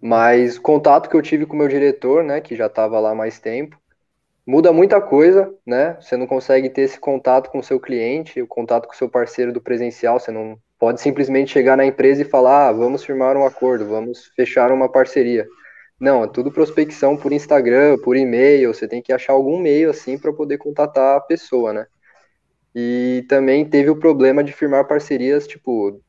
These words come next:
duradouras, né? Parcerias fixas. Foi um dos nossos objetivos no início do ano,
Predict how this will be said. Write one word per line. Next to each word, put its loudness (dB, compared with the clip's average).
duradouras, 4
né? -2
Parcerias -2
fixas. -12
Foi -6
um -4
dos -4
nossos 2
objetivos 2
no -2
início -6
do 0
ano, 2